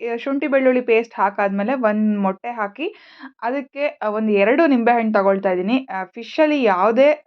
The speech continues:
ಅಡುಗೆ ಮಾಡೋದಾದ್ರೂನು ಹುಳಿ ತುಂಬಾ ಇಂಪಾರ್ಟೆಂಟ್. ಹುಳಿ ಚೆನ್ನಾಗ್ ಹಾಕ್ಲಿಲ್ಲ ಅಂದ್ರೆ ಟೇಸ್ಟ್ ಕೊಡಲ್ಲ. So ಇದಕ್ಕೆ ಸ್ವಲ್ಪ ಎಣ್ಣೆನ ಹಾಕೊಂಡು ಮಿಕ್ಸ್ ಮಾಡ್ಕೋಬೇಕು. ಉಪ್-, ರುಚಿಗೆ ತಕ್ಕಷ್ಟು ಉಪ್ಪನ್ನ ಹಾಕೊಂಡು ಇಷ್ಟನ್ನು ನೀಟಾಗಿ ಮಿಕ್ಸ್ ಮಾಡ್ಕೋಬೇಕು. ಒಂದು ಪಾತ್ರೆಯಲ್ಲಿ ಫಸ್ಟ್ already ಇದನ್ನ ಮಿಕ್ಸ್ ಮಾಡ್ಕೊಂಡು,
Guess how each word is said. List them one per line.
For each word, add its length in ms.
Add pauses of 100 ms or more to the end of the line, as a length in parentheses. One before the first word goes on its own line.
ಅಡುಗೆ 260
ಮಾಡೋದಾದ್ರೂನು 720 (440)
ಹುಳಿ 240
ತುಂಬಾ 320
ಇಂಪಾರ್ಟೆಂಟ್. 640
ಹುಳಿ 220
ಚೆನ್ನಾಗ್ 300
ಹಾಕ್ಲಿಲ್ಲ 340
ಅಂದ್ರೆ 220
ಟೇಸ್ಟ್ 340
ಕೊಡಲ್ಲ. 340 (520)
So 140
ಇದಕ್ಕೆ 360
ಸ್ವಲ್ಪ 400
ಎಣ್ಣೆನ 480
ಹಾಕೊಂಡು 720 (800)
ಮಿಕ್ಸ್ 260
ಮಾಡ್ಕೋಬೇಕು. 600
ಉಪ್-, 240
ರುಚಿಗೆ 280
ತಕ್ಕಷ್ಟು 460
ಉಪ್ಪನ್ನ 320
ಹಾಕೊಂಡು 560 (380)
ಇಷ್ಟನ್ನು 360
ನೀಟಾಗಿ 460
ಮಿಕ್ಸ್ 280
ಮಾಡ್ಕೋಬೇಕು. 540
ಒಂದು 420
ಪಾತ್ರೆಯಲ್ಲಿ 540
ಫಸ್ಟ್ 300
already 400
ಇದನ್ನ 220
ಮಿಕ್ಸ್ 320
ಮಾಡ್ಕೊಂಡು, 560